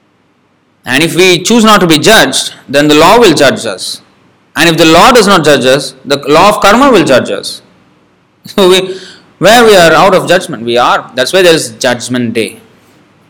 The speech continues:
There is a judgment day. <laughs> When one dies, he has to go to Yamaraj and he has to face the judgment. He cannot say, "No, no, don't judge me. Who are you?" "Sorry.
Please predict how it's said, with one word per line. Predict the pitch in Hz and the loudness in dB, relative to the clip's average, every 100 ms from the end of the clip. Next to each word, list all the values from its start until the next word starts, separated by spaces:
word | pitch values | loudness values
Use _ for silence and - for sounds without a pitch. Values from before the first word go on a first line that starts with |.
| _ _ _ _ _ _ _ _ | _ _ _ _ _ _ _ _
There | 117 | -12
is | 117 | -10
a | 113 | -4
judgment | 139 139 170 156 123 | -2 -2 -2 -2 0
day. | 143 120 - - _ _ _ _ | 0 0 -6 -14 _ _ _ _
<laughs> | 120 - 151 - - _ _ _ _ _ _ _ _ _ _ _ _ _ _ _ | -14 -10 -10 -10 -18 _ _ _ _ _ _ _ _ _ _ _ _ _ _ _
When | 117 135 | -4 0
one | 185 196 | 0 2
dies, | 170 220 151 123 | 2 2 2 0
he | 120 | 0
has | 156 151 | 0 0
to | 143 | 0
go | 175 | 0
to | 170 | 2
Yamaraj | 156 185 147 113 - - _ _ - | 2 2 0 -2 -8 -16 _ _ -8
and | |
he | 127 | -4
has | 127 | -4
to | 131 | -6
face | 135 160 185 | -4 -2 0
the | 208 | -2
judgment. | 139 127 110 107 90 - _ _ _ _ _ _ _ _ _ _ _ _ _ _ _ - | 0 -2 -2 -8 -10 -18 _ _ _ _ _ _ _ _ _ _ _ _ _ _ _ -6
He | 160 | 0
cannot | 220 214 | 2 2
say, | 214 | 2
"No, | 202 | 2
no, | 208 156 | 0 -2
don't | 143 180 175 | 0 0 2
judge | 165 156 | 0 0
me. | 147 | -4
Who | 123 151 | 0 2
are | 143 | 2
you?" | 139 113 - _ _ _ _ _ _ _ _ | 0 -4 -10 _ _ _ _ _ _ _ _
"Sorry. | - 151 170 113 - | -4 0 0 -2 -8